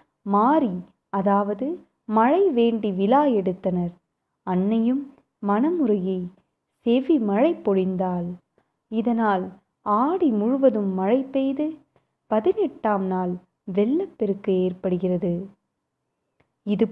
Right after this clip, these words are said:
போன்ற தகவல்களுக்கு சித்தர் கோவில் சேனலை சப்ஸ்கிரைப் மற்றும் லைக் செய்து தொடர்ந்து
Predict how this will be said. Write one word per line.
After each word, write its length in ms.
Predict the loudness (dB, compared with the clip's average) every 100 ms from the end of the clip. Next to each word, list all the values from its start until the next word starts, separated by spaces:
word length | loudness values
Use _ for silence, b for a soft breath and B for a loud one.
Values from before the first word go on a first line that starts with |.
| 0
போன்ற 360 | -2 0 -2 0
தகவல்களுக்கு 720 | -2 0 0 0 -2 -4 -4 -4 -4 -10 _ _ _ -6
சித்தர் 360 | -4 -2 -4 -2
கோவில் 300 | -2 0 -2 -2
சேனலை 380 | -4 -2 -2 -4 -8 _ _ _ -10
சப்ஸ்கிரைப் 580 | -10 -6 -2 -2 -2 -12 _ _ -10
மற்றும் 360 | -10 -8 -4 -2 -2
லைக் 300 | -4 -6 -8
செய்து 300 | -6 -4 -4 -6 -10 _ _ _ _ _ _ -6
தொடர்ந்து 420 | -4 -2 -2 -2